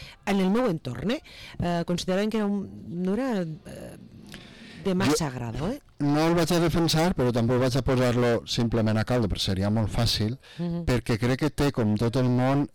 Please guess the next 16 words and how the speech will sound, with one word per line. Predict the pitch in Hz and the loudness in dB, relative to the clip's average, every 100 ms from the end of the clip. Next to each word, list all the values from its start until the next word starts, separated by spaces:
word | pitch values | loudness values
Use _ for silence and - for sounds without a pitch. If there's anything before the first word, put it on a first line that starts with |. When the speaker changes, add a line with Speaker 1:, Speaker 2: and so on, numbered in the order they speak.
| - | -2
Speaker 2:
eh, | 117 | 0
les | 113 107 | 2 2
seues | - 120 120 110 113 | 2 2 2 2 2
llums | 139 139 170 - - | 2 2 0 -4 -6
i | 135 117 | -2 0
les | 107 | 2
seues | - 107 107 98 | 2 2 2 2
ombres. | 90 80 80 85 | 0 -2 -4 -4
Vaig | 101 | -4
a | 120 | -2
parlar | 113 113 110 | -2 0 0
de | 104 104 | 2 0
llums | 107 110 | 0 0
i | 110 | 0
ombres. | 92 90 87 | 0 -2 -4
Ombres, | - 143 131 98 82 - | -2 2 2 0 -2 -8